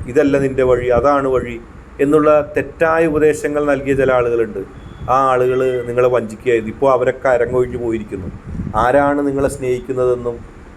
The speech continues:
ആരാണ് നിങ്ങളെ വെറുക്കുന്നതെന്നും ഇപ്പോൾ നിങ്ങൾക്ക് കൃത്യമായിട്ടറിയാം. ഇനി അങ്ങനെ ഒരു വഞ്ചനയിൽ പെടുകയില്ല. കാരണം അനുഭവങ്ങൾ ഒരുപാട്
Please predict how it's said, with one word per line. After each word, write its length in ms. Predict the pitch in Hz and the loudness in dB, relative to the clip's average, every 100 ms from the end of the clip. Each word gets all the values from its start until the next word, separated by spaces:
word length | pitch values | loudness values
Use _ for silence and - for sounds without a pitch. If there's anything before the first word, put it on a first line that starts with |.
| - 120 | 0 2
ആരാണ് 300 | 131 139 143 | 4 2 2
നിങ്ങളെ 200 | 139 135 131 | 0 0 2
വെറുക്കുന്നതെന്നും 720 | 120 117 135 127 127 123 120 113 - - - - - - | 0 -2 -4 0 0 -2 -6 -8 -14 -16 -16 -12 -12 -10
ഇപ്പോൾ 160 | 135 139 | -2 0
നിങ്ങൾക്ക് 260 | 131 123 123 | 0 -2 -4
കൃത്യമായിട്ടറിയാം. 840 | 123 - 131 123 117 117 98 92 - - - - - - 123 | -8 0 2 2 2 0 -2 -4 -8 -14 -18 -18 -20 -12 0
ഇനി 100 | 143 151 | 4 4
അങ്ങനെ 180 | 147 151 | 4 2
ഒരു 80 | 147 | 4
വഞ്ചനയിൽ 440 | 143 131 135 135 139 143 | 2 0 0 0 0 0
പെടുകയില്ല. 420 | 127 135 135 101 87 - - - - | 2 2 2 -2 -6 -10 -18 -18 -4
കാരണം 240 | 117 120 123 | 0 2 2
അനുഭവങ്ങൾ 560 | 117 117 131 135 139 135 139 135 - - - 117 | -2 -2 0 0 0 0 0 -2 -6 -16 -8 -2
ഒരുപാട് 320 | 123 127 | 2 2